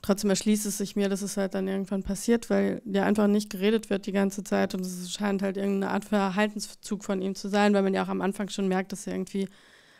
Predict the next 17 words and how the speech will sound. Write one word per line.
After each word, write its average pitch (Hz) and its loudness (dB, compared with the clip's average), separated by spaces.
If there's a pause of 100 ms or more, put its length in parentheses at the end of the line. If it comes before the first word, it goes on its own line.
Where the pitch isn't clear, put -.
(100)
relativ 196 2
aggressiv 208 -4
auch 190 -2
irgendwie 190 -4
den 202 4
Stuhl 220 2
dann 196 6
so 180 2
umstößt, 190 0
auf 185 -4
dem 196 2
sie 185 0
sitzt 190 -2
und, 185 -2
ähm, 180 0 (1120)
das - 0
so 180 0